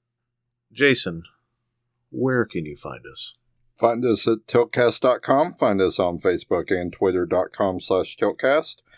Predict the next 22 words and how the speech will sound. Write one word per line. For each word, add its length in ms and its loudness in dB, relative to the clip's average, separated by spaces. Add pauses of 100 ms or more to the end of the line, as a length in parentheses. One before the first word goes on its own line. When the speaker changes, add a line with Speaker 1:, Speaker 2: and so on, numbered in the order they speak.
(300)
Speaker 2:
Our 160 4
YouTube 560 0
channel 420 0
is 120 -6
youtube 440 2
dot 260 2
com 260 0
slash 340 -2
real 280 2
tiltcast, 680 0
and 160 -4
search 320 -2
for 220 0
us 140 -4
on 160 -2
iTunes 500 -4
and 160 -6
Spotify. 540 -2 (840)
Speaker 1:
Like 540 0
and 260 0
love 240 6
us. 380 0